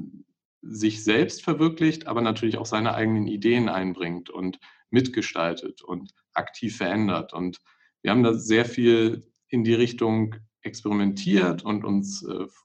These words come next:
vor Jahren für ein Framework entschieden, Holacracy, was ja auch relativ bekannt ist in dem, äh, Rahmen, was uns einfach extrem dabei hilft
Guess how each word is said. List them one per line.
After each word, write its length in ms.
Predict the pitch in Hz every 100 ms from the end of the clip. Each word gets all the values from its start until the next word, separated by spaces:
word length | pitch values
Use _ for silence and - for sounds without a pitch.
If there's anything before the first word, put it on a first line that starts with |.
| - -
vor 200 | - 101
Jahren 580 | 101 117 123 120 120 - _ _
für 140 | 113
ein 140 | 104 101
Framework 500 | 113 117 143 135 -
entschieden, 540 | 117 - 127 120 110
Holacracy, 600 | 101 110 - 127 - 113
was 140 | 98 110
ja 80 |
auch 100 | 98
relativ 420 | 101 107 101 101 -
bekannt 380 | - 107 156
ist 140 | - -
in 120 | 120
dem, 360 | 120 120 123 -
äh, 120 | 117
Rahmen, 560 | 117 110 110 123 123 - - -
was 120 | -
uns 120 | -
einfach 220 | - 104
extrem 460 | 101 - - 113 120
dabei 260 | 110 101 95
hilft 400 | 113 170 202